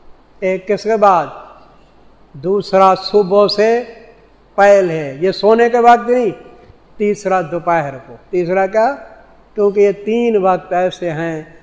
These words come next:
کہ میاں بیوی آپس میں سو سکتے ہیں یا نہیں؟ ایسا نہ ہو کہ وہ بھی سو رہے ہوں، سمجھے، اور یہ بھی اوپر آ کے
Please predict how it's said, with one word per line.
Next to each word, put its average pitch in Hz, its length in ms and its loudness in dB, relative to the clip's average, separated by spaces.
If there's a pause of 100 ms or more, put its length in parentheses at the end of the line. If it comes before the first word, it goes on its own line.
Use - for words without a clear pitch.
(120)
کہ 190 120 -4
میاں 190 400 0
بیوی 185 380 0
آپس 175 420 -2
میں 185 120 -4
سو 185 280 -2
سکتے 190 380 -6
ہیں 214 120 0
یا 190 160 -4
نہیں؟ 147 260 -10 (680)
ایسا 170 360 -4
نہ 175 100 -4
ہو 175 420 -4 (340)
کہ 190 80 -6
وہ 180 220 0
بھی 185 160 -6
سو 185 380 -2
رہے 170 260 -6
ہوں، 165 400 -6 (380)
سمجھے، 220 380 0 (400)
اور 180 160 0
یہ 180 260 -4
بھی 185 140 -6
اوپر 190 340 0
آ 165 160 2
کے 202 220 -2